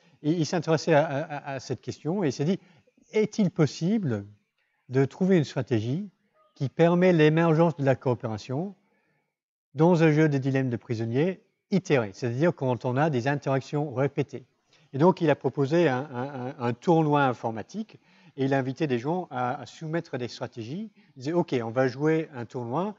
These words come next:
toutes les stratégies vont jouer vingt fois entre, con-, contre elles-mêmes et contre toutes les autres. Et on va attribuer les points selon la matrice de points. Euh, OK, on a tant de points pour deux coopérations, tant de,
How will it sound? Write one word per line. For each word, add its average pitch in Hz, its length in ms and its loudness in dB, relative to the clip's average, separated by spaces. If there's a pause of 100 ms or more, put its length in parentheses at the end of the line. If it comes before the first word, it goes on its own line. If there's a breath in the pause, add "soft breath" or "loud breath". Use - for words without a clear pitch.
(300 soft breath)
toutes 202 180 -4
les 180 100 6
stratégies 156 460 -4
vont 139 180 -2
jouer 131 220 0
vingt 147 220 0
fois 165 420 -8 (380)
entre, 147 480 -8
con-, 151 320 -6
contre 131 560 -4
elles-mêmes 147 480 -8
et 151 80 0
contre 175 280 -2
toutes 160 180 -4
les 143 140 2
autres. 123 200 -2 (1500)
Et 139 80 -12
on 135 100 -2
va 143 400 0
attribuer 165 500 0
les 131 120 0
points 185 380 -2
selon 151 360 0
la 135 100 -2
matrice 131 400 -2
de 120 120 -4
points. 165 480 -4
Euh, 123 140 -4
OK, 131 280 -8
on 123 120 -4
a 110 80 -4
tant 151 180 -4
de 135 80 -2
points 147 240 -4
pour 127 200 -6
deux 123 140 0
coopérations, 139 680 -4
tant 143 180 -6
de, 127 120 -4